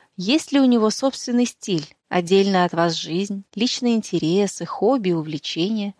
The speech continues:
не связанные с вами? Схожи ли большинство ваших ценностей и взглядов на мир? Речь о жизненной философии.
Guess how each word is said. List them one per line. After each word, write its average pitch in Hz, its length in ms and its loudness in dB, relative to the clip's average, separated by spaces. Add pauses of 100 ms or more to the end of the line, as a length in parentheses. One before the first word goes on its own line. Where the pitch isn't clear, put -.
(180)
не 190 80 -2
связанные 185 560 2
с - 100 -14
вами? 156 380 0 (420)
Схожи 294 520 -2
ли 254 100 4
большинство 220 640 0
ваших 180 340 0
ценностей 240 640 0
и - 140 -2
взглядов 208 560 -2
на 233 100 0
мир? 165 380 -2 (420)
Речь 175 300 0
о 175 60 -2
жизненной 165 420 -6
философии. 180 720 -6